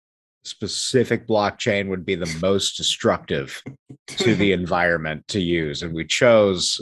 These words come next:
Speaker 1: the Ethereum Squared. Really, the whole goal for, for Simon Squared is not, not for, uh, use in everyday life as a currency, so much as to speed up the heat death of the world.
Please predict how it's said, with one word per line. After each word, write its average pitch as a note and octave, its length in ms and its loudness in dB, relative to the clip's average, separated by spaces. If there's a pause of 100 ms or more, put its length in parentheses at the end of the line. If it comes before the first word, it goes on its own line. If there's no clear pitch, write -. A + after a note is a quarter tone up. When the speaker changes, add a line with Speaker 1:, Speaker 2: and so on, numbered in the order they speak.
Speaker 1:
the E2+ 160 -4
Ethereum F2+ 460 0
Squared. G2 580 4 (640)
Really, D#3+ 280 10
the A#2+ 80 8
whole C3+ 220 4
goal A#2+ 380 8
for, F#2+ 420 -4
for - 180 -6
Simon G2 340 2
Squared G2+ 240 -2
is F2 140 -6
not, B2+ 240 4 (160)
not C3+ 320 6 (160)
for, G2 400 -4
uh, E2+ 160 -4
use E2+ 720 2 (640)
in A2 180 8
everyday A2 460 4
life A2 640 -2
as F#2+ 180 -2
a - 60 -10
currency, C3 680 2 (440)
so B2+ 180 2
much A2+ 240 2
as G2+ 180 -4
to G2 80 -8
speed G#2+ 420 2
up F#2+ 260 2
the F2+ 100 -4
heat F#2 360 -6
death F2 260 2
of D2 140 -6
the E2 80 -2
world. C2 420 -6